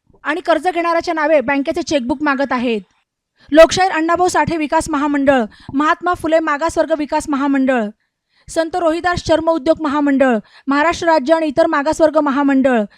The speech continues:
वसंतराव नाईक विमुक्त आणि भटके जाती महामंडळ, खादी उद्योग केंद्र, खादी ग्रामोद्योग महामंडळ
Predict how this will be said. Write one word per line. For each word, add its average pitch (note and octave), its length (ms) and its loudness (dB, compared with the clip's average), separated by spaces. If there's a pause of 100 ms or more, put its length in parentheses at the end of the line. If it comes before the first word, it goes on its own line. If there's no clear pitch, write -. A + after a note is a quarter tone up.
(180)
वसंतराव E4+ 420 4
नाईक E4 280 0
विमुक्त D#4 320 0
आणि D#4+ 120 0
भटके C#4+ 320 -4
जाती D4 260 -2
महामंडळ, C4+ 600 0 (380)
खादी D4 200 0
उद्योग D#4+ 360 0
केंद्र, C#4+ 340 0 (260)
खादी D4 260 -4
ग्रामोद्योग D#4 500 -2
महामंडळ C#4 520 2